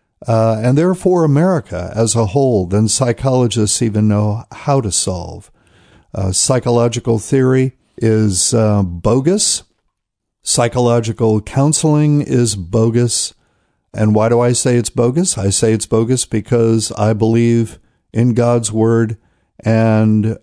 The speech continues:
the, uh, point of view contained in psychological theory concerning human beings and life itself stands in one hundred and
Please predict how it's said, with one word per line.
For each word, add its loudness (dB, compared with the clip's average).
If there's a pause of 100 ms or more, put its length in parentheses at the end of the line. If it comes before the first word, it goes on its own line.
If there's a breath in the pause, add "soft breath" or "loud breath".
the, 0 (640)
uh, -6
point 0
of 2
view 0 (640)
contained 2
in 0
psychological 0
theory -2
concerning 0
human 0
beings -2
and -2
life -2
itself -4
stands 0 (440)
in 0
one 2
hundred 2
and 2